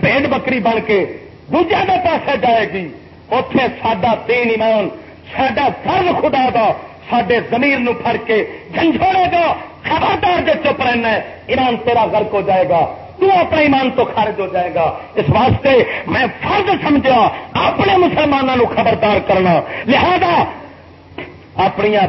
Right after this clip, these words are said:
برادریاں، رشتہ دار، اے تمام بد مذہب لوگ،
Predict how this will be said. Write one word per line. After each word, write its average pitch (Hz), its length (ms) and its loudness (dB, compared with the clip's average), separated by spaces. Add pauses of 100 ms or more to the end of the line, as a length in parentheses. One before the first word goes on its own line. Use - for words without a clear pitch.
(140)
برادریاں، 220 540 2 (600)
رشتہ 214 360 2 (100)
دار، 269 380 2 (580)
اے 180 100 4 (180)
تمام 311 380 2 (140)
بد 240 300 2
مذہب 285 240 2
لوگ، 311 320 6